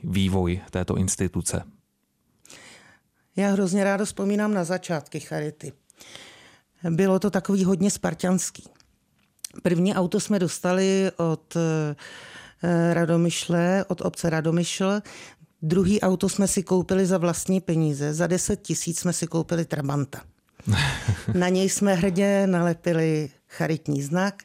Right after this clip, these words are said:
Speaker 2: a já jsem s ním jezdila. A dost často mě někde nechal. Třeba ve Strakonicích na Malém náměstí mi nechtěl nastartovat,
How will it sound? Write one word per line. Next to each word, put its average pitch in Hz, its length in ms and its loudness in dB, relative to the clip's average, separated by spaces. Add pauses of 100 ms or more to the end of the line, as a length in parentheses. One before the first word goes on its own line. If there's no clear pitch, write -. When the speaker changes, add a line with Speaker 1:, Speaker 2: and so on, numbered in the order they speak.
(460)
Speaker 2:
a 175 60 -2
já 170 140 2
jsem 170 200 -2
s - 100 -6
ním 170 160 2
jezdila. 147 440 -2
A 165 180 -6
dost 185 180 -2
často 196 320 -2
mě 190 160 2
někde 175 300 0
nechal. 139 460 -4 (460)
Třeba 190 320 0
ve 180 100 2
Strakonicích 185 720 -2
na 185 100 2
Malém 185 260 2
náměstí 165 460 0
mi 185 80 2
nechtěl 175 300 -2
nastartovat, 165 800 -4